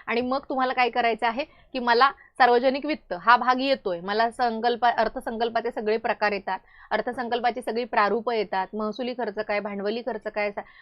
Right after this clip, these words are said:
अ, महसुली कर जमा काय आहे, करेतर जमा काय आहे, योजना खर्च काय असतो, बिगर योजना खर्च काय असतो, त्याच्यानंतर, अ, कर्ज जमा काय असते, बिगर कर्ज जमा काय असते, हे सगळं मला येतं.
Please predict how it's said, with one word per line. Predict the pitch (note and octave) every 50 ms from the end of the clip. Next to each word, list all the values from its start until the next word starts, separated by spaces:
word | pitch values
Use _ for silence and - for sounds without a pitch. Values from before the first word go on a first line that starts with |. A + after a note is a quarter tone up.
| - -
अ, | G3+ G3 F#3+ F#3 F#3+
महसुली | G3+ G#3 G#3+ A3 G#3+ - C#4 A#3+ C4
कर | C4+ - - D4+ D4 D4+ D#4
जमा | C#4+ D4 A#3+ A#3 A3+
काय | A3 G#3 A3 G#3+ G#3+
आहे, | G#3 G#3+ A3
करेतर | A3 - A#3 A3+ A3+ A#3+ A3+ C#4+ C#4
जमा | B3 B3+ A#3+ A3+ A3 G#3+
काय | G#3 A3 G#3 G#3 G#3
आहे, | G#3 G3+ G#3 A3
योजना | A3+ A3 G#3+ G3+ F#3+ G#3 A3 B3 B3 -
खर्च | A#3+ G#3+ - A3+
काय | G#3 G#3 G3+ G3+
असतो, | G3 G3 - G#3+
बिगर | G#3 G3+ G#3 G3+ A3 A3+
योजना | B3 A#3+ G#3+ G#3 G#3 G#3
खर्च | G#3 G#3 G#3+ F#3+
काय | - G3+ - G3+ G3 F#3+
असतो, | F#3+ F#3 - - G#3 G#3 G#3 - - - - -
त्याच्यानंतर, | - G3 A3+ A3+ A3+ A3+ A3+ A3+ A3 B3 A#3+ C4 C#4+ - _ - _ _ -
अ, | G#3 G3+ G#3 G3+ G3+ G3+ G3+
कर्ज | - - C4 B3 A#3+ C4
जमा | C#4+ D4 D4 C4+ C4 B3+
काय | B3+ B3+ A#3 A3 G#3+
असते, | G#3 G#3+ - A3+ A3
बिगर | G#3 A3+ A3 A3 C4 D4+
कर्ज | - C#4+ C4 B3 B3+
जमा | A#3+ A#3 A#3 G#3+ A3+ A3
काय | A3 G#3+ G#3 G#3
असते, | G3 - -
हे | A3 A#3 C4
सगळं | - B3 G#3+ G#3 G#3+ A3
मला | G#3+ G3+ F#3 F#3+ A3
येतं. | C4 B3+ - - -